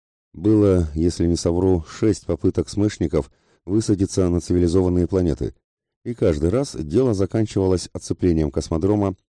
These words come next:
и месячным карантином для попавших в зону их зрительного, акустического или мысленного влияния. Поэтому на грунте смешники для людей не особо опасны.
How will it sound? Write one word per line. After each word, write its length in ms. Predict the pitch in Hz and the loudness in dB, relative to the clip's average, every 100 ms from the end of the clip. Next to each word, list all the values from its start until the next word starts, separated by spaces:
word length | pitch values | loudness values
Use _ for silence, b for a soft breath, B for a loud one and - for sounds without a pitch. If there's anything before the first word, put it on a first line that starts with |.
| _ _ | _ _
и 80 | 80 | -2
месячным 640 | 82 123 120 110 113 107 | 0 0 -2 -4 -2 -2
карантином 600 | - 87 82 113 110 85 | 0 0 0 0 0 0
для 100 | 80 | 0
попавших 600 | 90 82 98 92 98 87 | -2 -2 -2 -2 -4 -4
в 100 | - | -6
зону 380 | 80 80 90 90 | -2 0 2 2
их 240 | - 78 69 | 0 -4 -2
зрительного, 640 | 80 104 101 85 69 62 b b | -2 0 0 0 -2 -4 b b
акустического 840 | 87 - - 117 - - 73 67 - _ _ _ _ | -8 -8 -4 -4 -4 -4 -2 -2 -4 _ _ _ _
или 180 | 143 139 | 0 2
мысленного 560 | 98 110 98 90 82 | 2 2 0 2 2
влияния. 600 | 71 67 67 64 64 62 _ _ _ _ _ _ _ _ - | 2 0 0 0 -2 -4 _ _ _ _ _ _ _ _ -2
Поэтому 360 | 107 101 101 | -2 2 2
на 140 | 98 95 | 2 2
грунте 420 | 110 131 113 80 | 2 2 2 0
смешники 600 | - 104 104 101 85 90 | 2 2 2 0 0 0
для 160 | 80 85 | 2 2
людей 340 | 87 82 101 | 2 4 2
не 120 | 92 | 2
особо 360 | 85 - 82 92 | 0 0 0 -2
опасны. 420 | - 71 - | -2 -4 -6